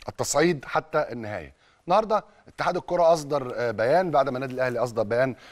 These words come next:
التصعيد إلى المحكمة الرياضية. النادي الأهلي بيقول إن إحنا بنطالب الاتحاد الأفريقي بنقل ملعب المباراة إلى، آه، ملعب، آه، محايد. والنادي ال-، والاتحاد الكرة طبيعي إنه بيساند النادي الأهلي. ده طبعا نص بيان اتحاد الكرة أمام حضراتكم،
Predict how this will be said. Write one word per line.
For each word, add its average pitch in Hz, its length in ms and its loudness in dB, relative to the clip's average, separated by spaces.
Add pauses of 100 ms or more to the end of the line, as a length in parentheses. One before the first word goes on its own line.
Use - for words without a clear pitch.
(140)
التصعيد 123 460 -2
إلى 120 80 0
المحكمة 127 500 0 (380)
الرياضية. 131 640 2
النادي 196 200 0
الأهلي 175 260 2
بيقول 156 400 0 (240)
إن 127 60 -4
إحنا 143 160 -2
بنطالب 139 360 0
الاتحاد 135 340 -4
الأفريقي 151 600 -2 (280)
بنقل 135 400 0
ملعب 139 300 4
المباراة 127 520 2
إلى، 139 340 2 (340)
آه، 117 220 2
ملعب، 131 560 2
آه، 110 180 -2
محايد. 190 460 2
والنادي 240 260 0
ال-، 220 160 -4
والاتحاد 190 320 0
الكرة 220 240 2
طبيعي 180 480 2 (300)
إنه 151 220 0
بيساند 151 440 0
النادي 143 280 -2
الأهلي. 143 420 0 (260)
ده 131 60 0
طبعا 143 240 4
نص 131 280 -4
بيان 131 200 0
اتحاد 113 380 -6
الكرة 135 280 -2
أمام 127 200 -2
حضراتكم، 143 480 0